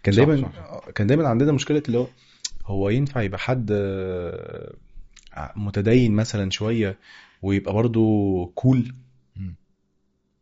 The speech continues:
Speaker 1: هي دي كانت ال-، الراجل الحقيقية في الجيل ال-،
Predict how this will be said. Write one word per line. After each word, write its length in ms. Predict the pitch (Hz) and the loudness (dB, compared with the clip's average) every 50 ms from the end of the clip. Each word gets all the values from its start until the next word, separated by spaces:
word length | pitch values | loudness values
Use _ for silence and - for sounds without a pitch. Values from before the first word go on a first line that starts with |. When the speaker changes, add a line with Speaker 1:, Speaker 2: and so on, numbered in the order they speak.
| _ _ _ _ _ _ _ _ _ | _ _ _ _ _ _ _ _ _
Speaker 1:
هي 220 | - - - - 143 | -20 -10 -6 -4 -4
دي 60 | 139 | -4
كانت 160 | - 143 - | -4 -6 -6
ال-، 320 | 104 101 95 92 90 87 92 - - | -6 -6 -6 -6 -6 -8 -10 -10 -6
الراجل 240 | - 117 123 135 139 | -2 0 0 2 0
الحقيقية 480 | 120 113 - - - 82 107 131 131 131 - _ | 0 -2 -4 -8 -6 -4 -2 -2 -2 -4 -8 _
في 80 | - - | -8 -6
الجيل 240 | 104 104 143 160 175 | -2 0 2 2 2
ال-، 320 | 165 156 143 127 113 113 | 2 2 0 -2 -4 -6